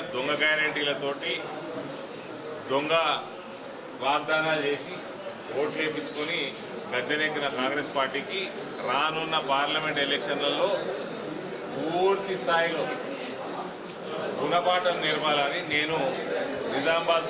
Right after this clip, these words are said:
పార్లమెంట్ ప్రజలందరినీ కూడా చేతులు జోడించి వేడుకుంటా ఉన్నాను. ఎవరైతే మనకి వాగ్దానాలు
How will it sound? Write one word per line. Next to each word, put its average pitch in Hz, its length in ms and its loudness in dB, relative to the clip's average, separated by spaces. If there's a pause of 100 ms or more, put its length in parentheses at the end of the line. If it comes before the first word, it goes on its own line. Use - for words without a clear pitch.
పార్లమెంట్ 147 460 2
ప్రజలందరినీ 139 720 2
కూడా 156 140 2 (120)
చేతులు 143 360 0
జోడించి 135 400 0
వేడుకుంటా 123 480 -2
ఉన్నాను. - 200 -6 (1080)
ఎవరైతే 175 520 4 (1300)
మనకి 160 380 2 (320)
వాగ్దానాలు 165 600 4